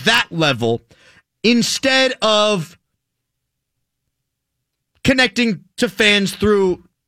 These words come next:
usual media channels. That doesn't make him a bad guy. It means he's a celebrity who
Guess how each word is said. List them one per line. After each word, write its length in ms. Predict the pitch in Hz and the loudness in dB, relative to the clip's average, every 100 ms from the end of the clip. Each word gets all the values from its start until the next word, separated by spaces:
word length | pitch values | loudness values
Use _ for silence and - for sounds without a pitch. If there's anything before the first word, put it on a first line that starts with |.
| _ _ _ _ | _ _ _ _
usual 680 | 156 160 240 254 151 190 151 | -4 0 2 2 2 0 0
media 400 | 143 139 127 110 | 2 2 2 0
channels. 500 | - 110 85 - _ _ _ _ _ | -2 -6 -6 -12 _ _ _ _ _
That 100 | 269 | 0
doesn't 140 | 392 359 | 2 2
make 160 | 339 | 0
him 60 | 285 | 0
a 80 | 208 | 2
bad 400 | 220 226 220 139 | 2 2 0 0
guy. 540 | 214 285 277 302 220 - _ _ _ _ _ 202 | 0 2 0 -2 -6 -14 _ _ _ _ _ -8
It 140 | 208 | -2
means 240 | 294 320 | -2 0
he's 160 | 302 277 | -2 0
a 80 | 277 | 0
celebrity 600 | - 240 311 240 233 247 | -2 0 -2 0 2 4
who 320 | 247 254 | 2 0